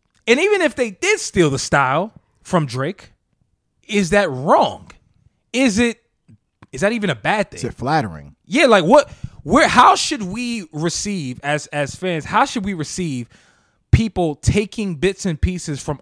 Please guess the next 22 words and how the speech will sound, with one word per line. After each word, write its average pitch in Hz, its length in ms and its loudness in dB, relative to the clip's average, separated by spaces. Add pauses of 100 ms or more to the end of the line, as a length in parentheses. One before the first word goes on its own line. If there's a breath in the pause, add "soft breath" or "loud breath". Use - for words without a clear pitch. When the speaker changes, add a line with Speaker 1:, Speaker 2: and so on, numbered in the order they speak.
(100)
Speaker 1:
other 165 300 0
people's 147 440 -4
styles? 95 520 -8 (400 soft breath)
And 156 100 -2
I 214 100 4
landed 240 400 0
on 190 260 2
just 160 420 -6
saying 175 320 -4
to, 143 200 -6 (120)
like, 135 240 -4 (260)
as 139 160 -6
I 156 120 0
answered 160 380 -2
the 139 80 -4
question 165 340 -2
for 135 120 -6
myself, 147 460 -2
I'm 170 100 -4
like, 170 320 -4 (1600)
you 170 80 -2
know, 180 240 0